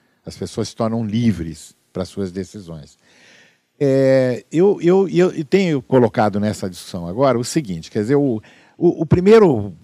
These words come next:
corte que eu acho que é importante aqui foi a, o,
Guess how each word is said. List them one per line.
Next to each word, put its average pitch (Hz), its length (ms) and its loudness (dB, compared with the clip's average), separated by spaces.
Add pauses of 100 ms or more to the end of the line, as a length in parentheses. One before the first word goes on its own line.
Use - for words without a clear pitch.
(140)
corte 123 420 2
que - 120 -10
eu 92 120 -6
acho 95 220 -8
que 110 80 -10
é - 20 -6
importante 95 600 -10
aqui 143 340 -6
foi 151 540 -2 (420)
a, 127 680 -4 (440)
o, 104 760 -4